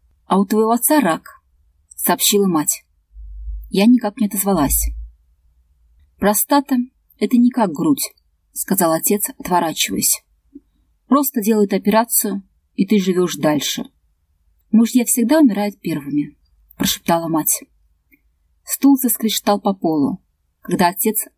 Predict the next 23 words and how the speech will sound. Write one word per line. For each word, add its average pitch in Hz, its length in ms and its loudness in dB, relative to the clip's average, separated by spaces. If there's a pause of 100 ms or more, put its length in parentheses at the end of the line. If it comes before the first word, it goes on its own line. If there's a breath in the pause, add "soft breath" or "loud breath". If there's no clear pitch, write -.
(100)
оттолкнулся - 720 -2
от 170 80 -2
стола. 156 440 -4 (920)
«Я 208 160 0
всего 214 300 2
лишь 254 160 -2
пошутила», — 156 640 -2 (460)
сказала 175 420 0
мать, 220 280 2 (420)
отгоняя 196 440 2
от 190 80 -2
себя 175 220 0
ладонью 214 460 0 (140)
дым 202 220 2
собственной 190 480 -4
сигареты. 151 600 -2 (840)
«Насчёт 190 380 2
рака? 254 400 0 (640)
Нет». 175 260 0 (960)
Так 294 160 2
закончилась 262 640 2
наша 196 240 0
беседа. 160 500 0